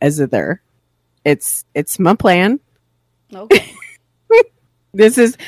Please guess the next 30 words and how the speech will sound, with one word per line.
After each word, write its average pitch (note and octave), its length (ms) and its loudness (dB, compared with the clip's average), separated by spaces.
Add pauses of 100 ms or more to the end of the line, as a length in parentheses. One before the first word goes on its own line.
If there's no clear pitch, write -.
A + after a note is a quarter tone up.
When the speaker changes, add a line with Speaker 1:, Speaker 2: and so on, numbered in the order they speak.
(120)
Speaker 1:
this A3+ 200 2
world's G#3+ 280 2
gonna A3+ 220 2
exist, A3 560 2
and G#3 140 -2
y'all F#3 360 4
are F3+ 160 2
gonna F#3 220 0
have F#3 160 0
to F#3 80 -6
gang, E3+ 420 0
uh, - 60 0
are D#3+ 320 2
gonna D#3+ 340 -2
have E3 200 -4
to, D3 200 -2 (500)
you F3+ 120 0
know, D#3 460 0
get D#3+ 160 -2
into F3+ 500 2
the E3+ 100 -2
C F#3+ 220 -4
dramas E3+ 560 2
so D3 140 -4
you D3+ 100 -2
know D3+ 140 0
what's D#3 240 0
going F#3 260 4
on. C3+ 320 -2 (460)
<laughs> C4 100 -16